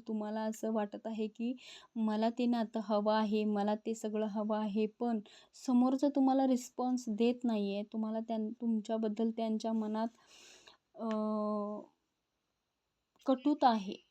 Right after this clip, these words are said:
इगो आहे त्यांच्या मनात तुमच्याबद्दल, "तू स्वतः यावीस", किंवा त्यांना असं वाटत नाही की तुम्ही यावं, तुम्ही, अं, तुम्हाला ते, ते स्वीकारावेत असं त्यांना वाटत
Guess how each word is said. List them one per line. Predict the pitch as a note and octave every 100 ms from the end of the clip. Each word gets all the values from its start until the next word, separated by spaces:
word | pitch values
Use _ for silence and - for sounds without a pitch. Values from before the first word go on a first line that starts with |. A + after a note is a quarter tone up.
| _ _ - -
इगो | B3 G#3 A#3+ C4
आहे | C4 G#3+
त्यांच्या | G#3 G#3 G3+ G3+
मनात | G3+ G3 -
तुमच्याबद्दल, | G#3+ G3+ G#3 G#3 G3
"तू | G3+ A#3+ B3+
स्वतः | B3+ A#3 A#3+ A#3
यावीस", | A3+ G#3+ F#3+ - - -
किंवा | - A#3+ A#3+ C4 - - - _
त्यांना | A#3+ B3+ C4
असं | B3+ B3+ C4
वाटत | B3+ B3+ B3
नाही | B3 A#3+
की | B3
तुम्ही | B3+ B3 A#3 A#3
यावं, | G#3+ G3+ F#3 - _ _ -
तुम्ही, | A3 A3 A#3 B3 C4+ _ -
अं, | A3 A3 G#3+ G#3+ G#3+ G#3+ G#3 - - _ _ _ _ _ _ _ _ _ _ _ _ _ _ _ _ _ _ _ _ _ _ _ _ _ _ _ _ _ _ _
तुम्हाला | B3+ A#3+ B3 B3+
ते, | C4 B3+ C4+ C4 B3+ B3+ A#3+ -
ते | B3
स्वीकारावेत | B3+ - C4 B3+ A#3+ A#3 A3 F#3+ -
असं | A3 -
त्यांना | B3 A#3+ A3 G#3+
वाटत | A3+ A3+ A3+ G#3